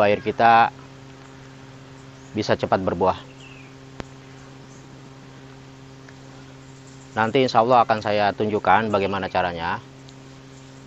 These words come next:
Dan sebelum video ini saya lanjutkan, saya harapkan dukungannya, subscribe-nya, like, share, dan komennya.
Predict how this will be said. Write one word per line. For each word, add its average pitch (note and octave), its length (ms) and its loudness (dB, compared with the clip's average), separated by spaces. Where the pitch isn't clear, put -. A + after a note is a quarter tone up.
Dan A#2+ 320 4
sebelum A#2+ 320 4
video A#2 240 4
ini A#2 240 4
saya A2+ 160 6
lanjutkan, A2+ 560 4
saya A2+ 240 0
harapkan A2+ 480 0
dukungannya, G#2+ 640 -2
subscribe-nya, G#2 640 -4
like, G#2+ 160 0
share, G2 240 -8
dan F#2 160 -4
komennya. F2+ 560 -6